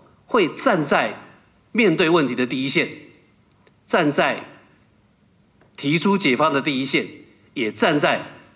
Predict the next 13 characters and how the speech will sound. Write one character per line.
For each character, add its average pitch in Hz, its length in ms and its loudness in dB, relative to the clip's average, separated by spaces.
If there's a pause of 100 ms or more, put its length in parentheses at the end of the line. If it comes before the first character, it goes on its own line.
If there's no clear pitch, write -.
(100)
处 180 260 2
理 101 140 0
争 151 240 2
议 143 100 0
的 113 100 -2
第 110 180 -10
一 117 40 -8
线。 110 220 -6 (2000)
我 135 100 -2
们 160 100 2
的 175 40 0
创 196 300 2
意 160 200 -2